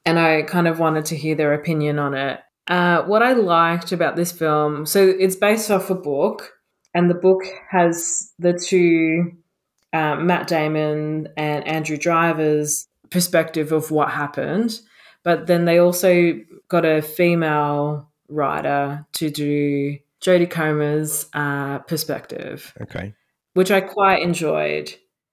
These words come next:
Speaker 1: So it was nice to see a female, yeah, a female's perspective on this film.
Speaker 2: Yeah, I think that's
Speaker 1: Um,
Speaker 2: kind of necessary on a film of this
Speaker 1: Necessary, <laughs> yeah.
Speaker 2: that's about this subject.
Speaker 1: Absolutely.
Speaker 2: Yeah, definitely.
Speaker 1: Mm.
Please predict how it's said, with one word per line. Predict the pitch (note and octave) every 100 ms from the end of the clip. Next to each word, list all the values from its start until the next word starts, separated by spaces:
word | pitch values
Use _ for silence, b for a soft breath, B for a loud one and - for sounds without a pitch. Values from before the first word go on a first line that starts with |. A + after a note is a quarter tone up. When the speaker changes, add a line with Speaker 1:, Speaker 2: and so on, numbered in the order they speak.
| _ _ -
Speaker 1:
So | F3+
it | E3+
was | E3+
nice | F3+ F3+ F3+
to | F#3
see | F#3 E3+
a |
female, | E3+ F3+ E3+ E3+ D#3+ D#3+ D#3 D#3 - - _ -
yeah, | F3 C#3+ C#3+
a |
female's | E3 E3+ D#3+ D#3+ D#3 D3+
perspective | - F3+ F3 D3 C#3+ - C#3+ C3+
on | - C#3+
this | C#3+ -
film. | C3+ A#2+
Speaker 2:
Yeah, | A#2+ A2 G#2 G2 G2 G2+ G2+
I |
think | G2+ B2+
that's | G#2+ A2
Speaker 1:
Um, | C#3
Speaker 2:
kind | A#2+ G#2
of | F#2+ - - - _ - -
necessary | A2+ A2 G2+ - - F2+ F2+
on | F2+ F2+
a |
film | - F#2+ F2 F2 F2+
of |
this | E2+ F3+
Speaker 1:
Necessary, | G#3 A#3+ - - F3 D#3 D#3+ G#3 C#4
<laughs> | -
yeah. | F#4+ F#4 F#4 - -
Speaker 2:
that's | A2+
about | B3 - G2
this | F#2+ -
subject. | - - F2 -
Speaker 1:
Absolutely. | C#3 F#2+
Speaker 2:
Yeah, | F2+ F#2
definitely. | G2+ - - F#2+ F#2+ _ _ _ _
Speaker 1:
Mm. | F3 D#3 C#3+